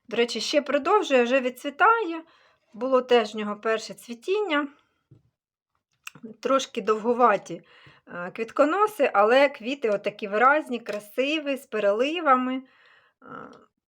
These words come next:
отакі гарнюські. Трошки завалу-, завалюються, довгі дуже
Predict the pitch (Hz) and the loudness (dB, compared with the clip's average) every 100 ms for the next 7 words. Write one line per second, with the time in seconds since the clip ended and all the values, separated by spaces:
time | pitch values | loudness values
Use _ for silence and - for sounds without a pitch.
0 | _ _ _ _ _ - 220 226 - 220 | _ _ _ _ _ -12 -6 -8 -6 -6
1 | 208 202 202 220 269 - - 453 - _ | -2 -2 -4 -6 -6 -8 -6 -6 -6 _
2 | _ _ _ _ _ _ _ _ _ _ | _ _ _ _ _ _ _ _ _ _
3 | - 247 - 233 220 196 196 185 202 226 | -8 -8 -6 -4 -4 0 0 0 -4 -6
4 | 226 226 202 180 180 196 214 202 156 180 | -6 -2 -2 -2 -8 -10 -6 -6 -8 -12
5 | 185 190 247 | -10 -4 -6